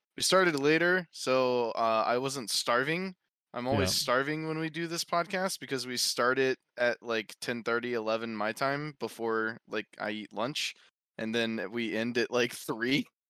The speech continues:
Speaker 1: <laughs> So I'm always hungry as shit.
Speaker 2: <laughs>
Speaker 1: Uh, also usually tired 'cause I usually stay up late on weekends, and then I get up and do the podcast. So I don't know. There's just a lot of factors, but yeah,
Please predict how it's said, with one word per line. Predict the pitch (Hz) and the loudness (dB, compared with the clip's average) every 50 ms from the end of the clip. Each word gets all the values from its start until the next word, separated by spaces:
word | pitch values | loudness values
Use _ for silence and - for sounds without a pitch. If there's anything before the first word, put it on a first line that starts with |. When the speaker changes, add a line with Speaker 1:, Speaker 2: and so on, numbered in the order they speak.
| _ _ _ - | _ _ _ -10
Speaker 1:
<laughs> | - - - - | -6 -4 -2 2
So | - - 240 131 | 2 4 4 4
I'm | 127 131 131 131 | 4 4 2 2
always | 135 135 135 131 127 - | 4 4 4 4 2 2
hungry | - - - 156 135 135 131 143 139 127 113 | 0 0 0 0 0 0 -2 -2 -2 0 0
as | 127 | 2
shit. | - - - - - - - 143 135 _ _ - - - - - _ _ _ - | 2 2 4 4 2 2 0 -2 -4 _ _ -6 -6 -6 -6 -6 _ _ _ 0
Speaker 2:
<laughs> | 131 107 90 - - 113 104 - - | 0 0 0 -2 -2 -2 -2 -2 0
Speaker 1:
Uh, | 113 117 117 117 113 113 110 110 107 104 104 113 - _ _ | 0 2 2 4 4 4 4 2 2 0 -2 -4 -8 _ _
also | - 131 139 131 - 156 143 | 2 2 2 2 2 2 2
usually | 139 127 135 139 131 - 135 120 110 | 0 0 -2 -2 -2 -2 -2 -2 -6
tired | 104 - 147 139 143 151 160 160 165 165 151 - | -2 2 4 4 4 6 4 2 0 -2 -6 -8
'cause | - 131 117 113 | -6 -4 -2 -2
I | 113 | -2
usually | 113 117 113 113 120 113 | -2 -2 -4 -6 -6 -6
stay | - - - 113 110 | -6 -6 -4 -2 -2
up | 107 104 - | -2 -2 -4
late | 110 120 120 113 | -4 -4 -2 -2
on | 117 110 107 | -2 -4 -6
weekends, | 113 127 123 - 135 131 131 127 123 - - - - - | -6 -8 -6 -6 -6 -4 -4 -4 -4 -2 -2 -4 -4 -6
and | 107 107 107 | -8 -8 -6
then | 107 104 | -4 -2
I | 104 104 104 104 | -2 0 -2 -2
get | 104 104 107 107 | -4 -4 -2 0
up | 107 107 - - | -2 -2 -2 -6
and | 101 101 | -10 -10
do | 101 101 | -8 -10
the | 101 101 | -10 -6
podcast. | 110 110 107 104 - 110 107 104 - | -4 -4 -4 -4 -2 -4 -4 -4 -2
So | - 104 104 107 - | -2 -2 0 2 2
I | 190 208 | 4 4
don't | 196 165 | 4 6
know. | 151 156 | 6 6
There's | 185 220 233 226 | 6 6 4 2
just | 254 202 | 0 0
a | 208 180 | 0 2
lot | 147 131 123 113 107 | 4 4 4 4 2
of | 104 | 0
factors, | - 101 92 98 - - 101 98 - - | -2 -2 -4 -4 -4 -8 -10 -10 -8 -6
but | 110 107 104 - - - - - - - - - _ _ - | -4 -4 -4 -4 -6 -14 -20 -20 -20 -20 -20 -20 _ _ -4
yeah, | 117 117 95 78 | 0 0 0 0